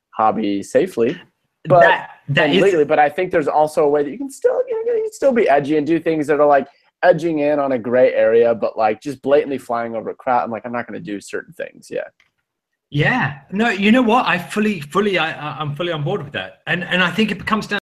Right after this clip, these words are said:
Speaker 2: in what is not art, but guerrilla, uh, style flying, where you think,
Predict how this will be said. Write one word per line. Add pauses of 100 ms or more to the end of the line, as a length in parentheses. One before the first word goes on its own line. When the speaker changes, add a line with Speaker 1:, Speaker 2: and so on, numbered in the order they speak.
(420)
Speaker 2:
in (400)
what
is (840)
not
art,
but
guerrilla, (200)
uh,
style
flying,
where
you
think,